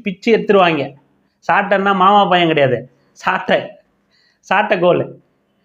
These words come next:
நீ வண்டி மாடு இழுக்கிற காளை மாடை பாரு, வச்சு வெளுத்துருவாங்க. ம-, ம், வேகத்தடை இருக்கு, மேடா இருக்குன்னு அடி பின்னிடும், ஓடணும் மாடு. இது ஹராஸ்மெண்ட் இல்லையா?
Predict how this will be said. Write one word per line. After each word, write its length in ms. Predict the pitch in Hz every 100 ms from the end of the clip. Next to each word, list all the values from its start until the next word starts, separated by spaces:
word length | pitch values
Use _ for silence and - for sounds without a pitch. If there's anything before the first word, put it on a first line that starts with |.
| _ _ _ -
நீ 180 | 185 196
வண்டி 300 | 180 208 226
மாடு 240 | 214 202
இழுக்கிற 260 | 190 175 170
காளை 280 | 185 196 196
மாடை 240 | 190 180
பாரு, 240 | 185 190 247 262 - _ _ -
வச்சு 260 | 180 185
வெளுத்துருவாங்க. 560 | 196 202 214 208 185 170
ம-, 460 | 165 160 151 147 139 - -
ம், 240 | 156 156 139
வேகத்தடை 460 | 165 202 214 196 185
இருக்கு, 300 | 170 185 196
மேடா 360 | 190 208 202
இருக்குன்னு 320 | 185 175 190 214
அடி 340 | 185 202 180
பின்னிடும், 460 | 214 226 226 196 170
ஓடணும் 380 | 196 233 208 180
மாடு. 320 | 185 190 151 - - _ _ _ _ _ _ -
இது 220 | 180 208
ஹராஸ்மெண்ட் 480 | 190 202 208 196 170
இல்லையா? 300 | 143 139 165